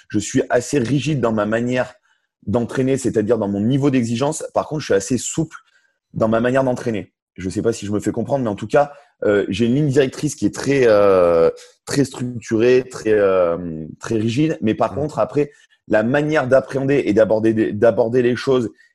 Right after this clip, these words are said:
Speaker 1: et de gérer l'entraînement au quotidien, j'essaye d'être de plus en plus, euh, souple et de plus en plus flexible pour répondre justement aux exigences que ces enfants peuvent rencontrer au quotidien. Parce que ça, je l'ai pas dit, mais, euh, les athlètes que j'entraîne, il y en a certains qui ont six ans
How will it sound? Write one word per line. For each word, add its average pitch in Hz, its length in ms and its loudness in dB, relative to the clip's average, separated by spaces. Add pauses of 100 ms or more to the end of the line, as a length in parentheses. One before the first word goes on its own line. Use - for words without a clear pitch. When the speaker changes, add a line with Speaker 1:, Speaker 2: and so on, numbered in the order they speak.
Speaker 1:
et 101 100 0
de 110 160 2
gérer 131 340 2
l'entraînement 120 440 -2
au 113 40 -2
quotidien, 127 580 0
j'essaye 117 440 0
d'être 110 260 0
de 113 80 -2
plus 123 320 -2
en 135 100 0
plus, 131 300 0
euh, 107 260 6 (380)
souple - 360 -2
et - 20 -4
de 101 60 -6
plus 123 180 0
en 120 80 -2
plus 120 140 -4
flexible 147 440 -4
pour 104 160 -2
répondre 120 300 -2
justement 120 340 -2
aux 113 60 0
exigences 104 440 -4
que 95 100 -6
ces 95 140 -6
enfants 104 260 -6
peuvent 95 120 -6
rencontrer 92 460 -6
au 95 40 -2
quotidien. 131 380 -6 (540)
Parce 92 160 -4
que 107 80 -4
ça, 139 160 0
je 110 80 -6
l'ai 107 100 0
pas 110 140 2
dit, 139 160 -2
mais, 104 220 2
euh, 90 180 2
les 98 180 0
athlètes 117 240 0
que 117 100 -2
j'entraîne, 135 540 -2
il - 60 -12
y - 20 -6
en 95 80 -4
a 101 80 -2
certains 131 360 -6
qui - 120 -12
ont 90 80 -6
six 110 240 -4
ans 123 180 -4